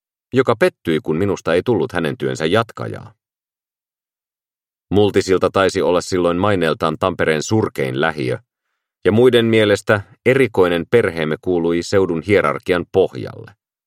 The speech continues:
Sen sain tuta lapsena, pilkkana ja katseina, ja nyt voin myöntää, että tunsin häpeää. Kaiken kukkuraksi olin pieni kooltani. Lapsuuden köyhyys ja puute auttoivat kuitenkin arvostamaan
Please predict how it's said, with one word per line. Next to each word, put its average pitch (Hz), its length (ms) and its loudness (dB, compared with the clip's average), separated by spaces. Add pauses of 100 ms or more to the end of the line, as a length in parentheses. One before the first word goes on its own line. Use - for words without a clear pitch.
(1000)
Sen 110 300 0
sain 95 320 0
tuta 92 340 0
lapsena, 85 500 -4 (220)
pilkkana 85 500 0
ja 101 160 2
katseina, 82 560 0 (560)
ja 107 60 2
nyt 135 180 2
voin 117 180 4
myöntää, 101 480 2
että - 180 -6
tunsin 90 340 -2
häpeää. 67 500 -8 (960)
Kaiken 80 360 0
kukkuraksi 73 560 -4
olin 76 320 -4
pieni 78 360 0
kooltani. 57 640 -2 (1300)
Lapsuuden 92 580 0
köyhyys 90 400 2
ja 87 120 0
puute 98 340 0
auttoivat 87 560 0
kuitenkin 87 540 -2
arvostamaan 78 680 -4